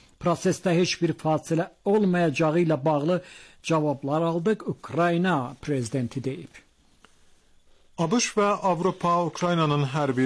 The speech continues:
Speaker 2: və iqtisadi cəhətdən güclü ölkə olmasını istəyir. C N N xəbər verir ki, bunu A B Ş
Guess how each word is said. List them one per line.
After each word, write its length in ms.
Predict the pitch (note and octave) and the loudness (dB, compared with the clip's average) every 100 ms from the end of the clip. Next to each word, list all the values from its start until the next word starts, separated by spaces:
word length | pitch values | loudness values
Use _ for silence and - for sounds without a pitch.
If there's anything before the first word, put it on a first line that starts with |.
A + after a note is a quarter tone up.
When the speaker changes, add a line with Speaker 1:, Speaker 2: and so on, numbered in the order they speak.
| B2+ | 2
Speaker 2:
və 60 | B2 | 0
iqtisadi 520 | - C#3 - B2 D#3 F#3 | -4 -4 -2 0 -2 0
cəhətdən 560 | F3 F3 E3+ F3+ F#3 E3 | 0 -2 -2 0 0 0
güclü 380 | D3 A2+ A#2 A#2+ C3+ B2+ | -2 -2 0 -2 0 0
ölkə 260 | A#2 - | -2 0
olmasını 640 | A2 A#2 B2+ C3 B2+ A2+ F2 | 0 0 0 -2 -2 -6 -4
istəyir. 440 | - F2 E2+ - - _ _ - - | -6 -8 -10 -14 -16 _ _ -20 -10
C 260 | - E3 | -4 0
N 100 | D#3+ | 2
N 80 | D3+ | 0
xəbər 380 | - D3 C#3 B2+ | 0 -2 -2 0
verir 240 | C#3 C3+ C#3+ | 0 0 -2
ki, 140 | G#3+ G3 | -2 0
bunu 260 | D#3 E3+ - - - - | 0 0 -4 -20 -20 -6
A 120 | C3 B2+ | -2 0
B 100 | D#3+ | -2
Ş 180 | - | -2